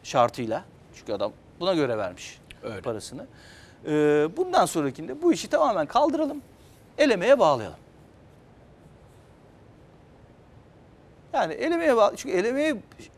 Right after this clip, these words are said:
Speaker 1: şimdi Galatasaray maç oynayacak bugün saat ikide.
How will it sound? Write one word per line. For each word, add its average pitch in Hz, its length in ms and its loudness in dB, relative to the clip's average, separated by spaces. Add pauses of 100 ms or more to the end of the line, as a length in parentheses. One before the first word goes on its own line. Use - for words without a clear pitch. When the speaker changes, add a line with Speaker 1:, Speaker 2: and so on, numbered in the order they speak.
(100)
Speaker 1:
şimdi 277 200 -10
Galatasaray 226 600 2
maç 247 220 -2
oynayacak 139 360 -6
bugün 131 140 -10
saat 113 300 -2
ikide. 104 240 -14